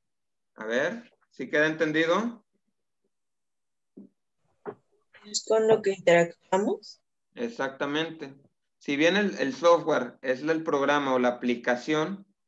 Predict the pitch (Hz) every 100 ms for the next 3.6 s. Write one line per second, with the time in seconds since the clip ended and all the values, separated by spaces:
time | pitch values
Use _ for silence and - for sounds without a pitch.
0 | _ 117 113 143 147 165 160 131 139 170
1 | 147 127 120 135 160 - 127 123 123 123
2 | 127 120 123 123 - 127 117 117 113 107
3 | - 117 117 113 101